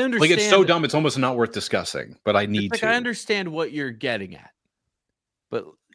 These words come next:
Speaker 1: Uh,
Speaker 2: wrong.
Speaker 1: yeah,
Speaker 2: Like, I understand
Speaker 1: I
Speaker 2: saying, like, it's weird to attribute wins to a goaltender. Yeah, but, like, they also do it for pitchers,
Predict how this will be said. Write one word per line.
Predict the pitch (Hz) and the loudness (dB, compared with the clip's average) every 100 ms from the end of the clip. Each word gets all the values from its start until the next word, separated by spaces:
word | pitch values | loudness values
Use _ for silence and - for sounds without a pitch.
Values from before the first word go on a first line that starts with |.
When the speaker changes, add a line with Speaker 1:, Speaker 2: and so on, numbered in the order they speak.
| _ | _
Speaker 1:
Uh, | - 127 123 127 | -12 -10 -10 -6
Speaker 2:
wrong. | 160 131 78 - _ _ _ - - | 0 0 -2 -10 _ _ _ -20 -14
Speaker 1:
yeah, | 120 117 - | -10 -6 0
Speaker 2:
Like, | 170 | 2
I | 240 | 2
understand | 254 220 208 185 | 2 0 0 0
Speaker 1:
I | 185 | 0
Speaker 2:
saying, | 175 | 0
like, | 160 143 | 0 -2
it's | - - | -6 -6
weird | 185 220 196 165 | -4 0 0 0
to | 165 147 | -4 -4
attribute | - 151 135 127 - | -2 -2 0 -4 -4
wins | 113 120 110 101 | -2 0 -2 -4
to | 107 98 | -2 0
a | |
goaltender. | 92 104 92 90 73 - _ _ _ _ _ _ _ _ _ _ _ _ _ _ _ _ | 2 0 0 -8 -10 -16 _ _ _ _ _ _ _ _ _ _ _ _ _ _ _ _
Yeah, | 220 226 - - _ _ _ | 0 0 0 -10 _ _ _
but, | 147 | -2
like, | 156 | 0
they | 165 165 | 2 2
also | 165 175 | 2 -2
do | 170 170 | 0 -2
it | - | -4
for | 170 | -6
pitchers, | 185 160 90 - | -6 -6 -8 -12